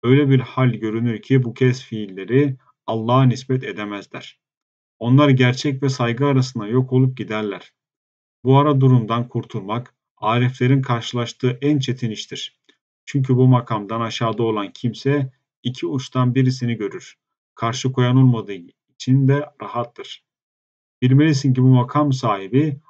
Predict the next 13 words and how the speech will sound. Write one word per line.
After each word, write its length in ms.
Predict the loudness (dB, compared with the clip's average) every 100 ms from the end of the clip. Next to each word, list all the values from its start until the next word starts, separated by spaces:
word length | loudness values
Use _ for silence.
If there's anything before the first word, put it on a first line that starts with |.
| _ -2
Allah'ın 420 | 2 4 4 4
askerlerini 640 | 0 0 -2 0 2 2
öğrettiği 560 | 2 -2 -4 0 2 2
biridir. 460 | 0 -10 -14 -18 _ _ _ _ -4
O 120 | 2
askerleri 640 | 2 2 0 0 2 0 0
Allah'tan 600 | -4 -4 -6 -2 0 0
başkası 480 | -2 -6 -8 -8
bilemez. 460 | -8 -10 -10 -16 -20 _ _ _ -6
Allah 260 | 2 4 4
şöyle 340 | 2 2 2
buyurur. 360 | 0 -8 -14 -20 _ _ _ _ _ _ -8
"Rabbimin 540 | -6 2 4 4 2